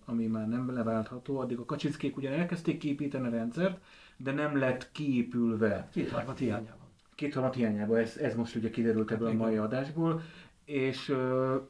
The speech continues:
Speaker 1: a lengyel, mint hogyha ne-, tehát e-, ahogy hallgatlak, azt érzem, hogy a lengyel társadalom, a lengyel nép azt megérezte, hogy ha most nem állítják meg a Kaczynszkékat, akkor ők ezen az úton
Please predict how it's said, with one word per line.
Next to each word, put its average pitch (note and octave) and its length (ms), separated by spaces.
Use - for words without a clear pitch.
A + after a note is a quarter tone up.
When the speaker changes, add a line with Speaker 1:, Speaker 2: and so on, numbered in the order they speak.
Speaker 1:
a C3+ 140
lengyel, E3+ 480
mint D3+ 180
hogyha - 200
ne-, C#3+ 140
tehát C3+ 180
e-, F#3 200
ahogy D3 260
hallgatlak, E3+ 580
azt C#3+ 220
érzem, C#3+ 320
hogy B2+ 120
a A2+ 40
lengyel C3+ 640
társadalom, C#3 480
a A#2 40
lengyel A#2+ 320
nép B2+ 200
azt - 140
megérezte, C#3+ 600
hogy C3 220
ha - 100
most E3 340
nem D3+ 200
állítják B2 500
meg B2 120
a A2 60
Kaczynszkékat, C#3 960
akkor - 240
ők C#3 220
ezen G3 220
az C#3+ 120
úton C#3+ 600